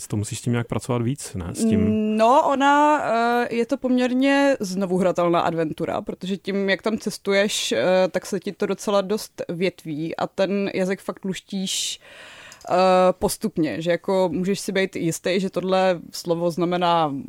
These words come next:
Speaker 2: jiný anglický slovo, teda respektive to písmo, že znamená nějaký, eh,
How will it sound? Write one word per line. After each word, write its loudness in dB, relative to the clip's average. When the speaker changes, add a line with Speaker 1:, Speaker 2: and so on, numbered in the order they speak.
Speaker 2:
jiný -2
anglický -2
slovo, 0
teda 2
respektive 0
to -6
písmo, -4
že -4
znamená 0
nějaký, -2
eh, -8